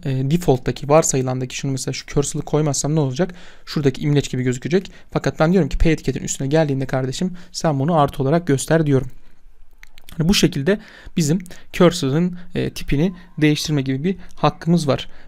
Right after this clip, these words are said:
Mesela geldim ben buna diyorum ki örneğin buraya, e, bir tane adam şey yazacak işte,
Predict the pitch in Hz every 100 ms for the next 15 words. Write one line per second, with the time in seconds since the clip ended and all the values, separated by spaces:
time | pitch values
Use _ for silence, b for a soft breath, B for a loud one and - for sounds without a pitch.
0 | - 175 180 165 180 185 143 131 139 147
1 | 185 135 127 165 160 156 151 151 156 156
2 | b b b b - - 151 - 151 147
3 | 143 147 - 147 127 131 - - 120